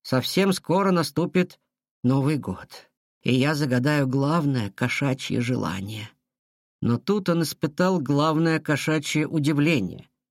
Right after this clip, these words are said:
Цыплёнок снова стоял на цифре один.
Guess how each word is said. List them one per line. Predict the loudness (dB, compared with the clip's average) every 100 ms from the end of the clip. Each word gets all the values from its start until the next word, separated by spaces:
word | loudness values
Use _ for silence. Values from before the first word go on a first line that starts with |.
| _ _ _
Цыплёнок | -2 0 2 4 4 2 -2
снова | 0 2 2 2
стоял | 0 0 2 4 2
на | 2
цифре | 2 0 2 0 -2 _ _ -2
один. | 0 0 -4 -6